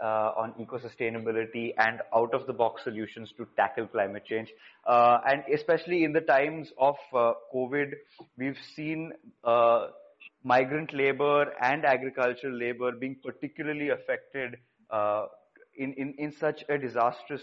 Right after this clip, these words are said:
way, the likes of which we might not have seen ever since, uh, in, in, in, in independent India. Uh, Anusuya, I want you to, uh, I want to talk to you a little bit about, uh, the C C S challenge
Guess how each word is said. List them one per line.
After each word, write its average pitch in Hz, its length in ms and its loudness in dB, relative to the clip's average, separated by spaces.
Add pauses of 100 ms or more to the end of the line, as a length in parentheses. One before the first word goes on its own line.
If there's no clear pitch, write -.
way, 113 320 -6 (320)
the 120 120 -4
likes 123 260 0
of 156 160 -6
which 143 200 -6
we 147 80 -8
might 123 320 -4
not 135 180 -4
have 143 140 -8 (120)
seen 131 240 -8
ever 120 200 -2
since, 123 320 -12 (100)
uh, 107 200 0 (100)
in, 110 120 -12 (100)
in, 123 220 -6
in, 120 340 -4
in 120 140 -6
independent 107 600 -6
India. 104 280 -8 (360)
Uh, 135 140 4 (120)
Anusuya, 208 400 -2
I 196 60 4
want 156 300 0
you 202 100 -6
to, 214 360 -6 (120)
uh, 135 140 2 (160)
I 143 40 -2
want 156 200 -4
to 170 60 -20
talk 156 280 -4
to 185 60 -10
you 190 200 -4
a 160 40 2
little 147 240 -4
bit 170 160 -6 (100)
about, 127 520 0 (300)
uh, 120 260 4
the 139 100 -4
C 143 200 -4
C 165 200 -2
S 165 140 2
challenge 131 440 0